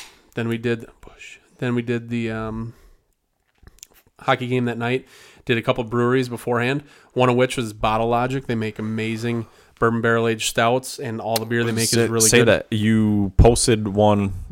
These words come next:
Speaker 2: You said breakfast beer or whatever.
Speaker 1: Yeah.
Speaker 2: What was that one?
Speaker 1: That was a Rocky Road
Speaker 2: Oh, yeah, yeah.
Speaker 1: barrel aged stout.
Speaker 2: Good.
Speaker 1: It's very good. Yeah. We let it,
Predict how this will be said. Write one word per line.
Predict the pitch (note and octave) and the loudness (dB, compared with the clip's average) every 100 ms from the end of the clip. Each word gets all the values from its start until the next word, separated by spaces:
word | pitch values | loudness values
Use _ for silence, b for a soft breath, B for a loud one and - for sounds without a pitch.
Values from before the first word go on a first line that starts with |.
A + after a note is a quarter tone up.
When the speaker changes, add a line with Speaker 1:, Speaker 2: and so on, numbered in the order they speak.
| - | -10
Speaker 2:
You | G#2+ G2+ | -8 -6
said | - - F#2 | -2 2 4
breakfast | F#2 A#2 - - | 6 6 4 0
beer | F#2+ F2 | 0 2
or | |
whatever. | E2+ E2+ F2 F2+ - | 2 2 2 0 0
Speaker 1:
Yeah. | - A#2+ | 6 8
Speaker 2:
What | G#2+ | 8
was | A2 | 6
that | G#2+ G#2 | 8 8
one? | A#2+ B2 - - _ | 6 2 -2 -16 _
Speaker 1:
That | A#2+ A#2 C3 | 2 4 4
was | D#3 C#3 | 2 2
a | B2 | 2
Rocky | A2+ A2+ A#2 C3+ | 2 2 0 0
Road | B2+ A#2+ A2+ A2+ A2 - _ _ - | 2 2 4 2 0 -8 _ _ 0
Speaker 2:
Oh, | B2+ B2 | 6 8
yeah, | A#2 G#2+ G#2 | 8 6 6
yeah. | |
Speaker 1:
barrel | G#2+ A#2 A#2 | 6 4 2
aged | A2+ - | -2 -4
stout. | - A2+ G#2 | -2 0 4
Speaker 2:
Good. | G#2+ G2+ G2+ b b b - | 4 2 -4 b b b -12
Speaker 1:
It's | A2+ | -4
very | A2+ A#2 A2 | 2 4 4
good. | G#2 G#2 G2+ - _ - | 2 -4 -6 -14 _ -12
Yeah. | B2+ A2 G#2+ b b b - | -6 -6 -8 b b b -6
We | A#2 | -2
let | A#2 | 0
it, | A#2 | -2